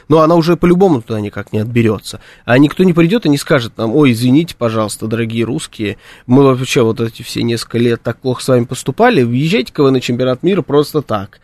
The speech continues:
А вот поляков, которые в прошлый раз вместо вас проле-, залетели туда на турнир, мы выгоняем пинком под зад. А, и с удовольствием еще дадим это, э, этим полякам пинка, потому что мы прочувствовали, вот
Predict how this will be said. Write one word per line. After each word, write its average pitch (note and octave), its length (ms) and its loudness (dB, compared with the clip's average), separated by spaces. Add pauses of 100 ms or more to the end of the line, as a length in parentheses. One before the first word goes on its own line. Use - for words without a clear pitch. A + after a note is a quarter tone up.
(200)
А C#3 100 2
вот E3+ 160 0
поляков, A#3 460 0
которые B2 320 -2
в - 20 -10
прошлый C3 340 0
раз A#2+ 260 -2
вместо A2+ 280 -6
вас A2 280 -4
проле-, G#2+ 400 -8
залетели A2+ 600 -2
туда G2+ 260 -8
на G#2+ 120 -6
турнир, A2+ 400 0 (180)
мы G3+ 140 4
выгоняем C3 560 2
пинком A2+ 340 -4
под A2+ 220 -4
зад. G#2 240 -6 (340)
А, C3 320 4
и D#3+ 300 2
с - 160 -6
удовольствием D#3 580 2
еще G#2+ 220 -6
дадим A2 400 -4
это, A2+ 180 -6
э, A2+ 360 -2
этим G#2+ 200 -8
полякам A#2+ 420 -2
пинка, C3+ 360 0
потому C3+ 180 -2
что - 160 -4
мы B2+ 140 0
прочувствовали, B2+ 840 -2
вот A2+ 320 -4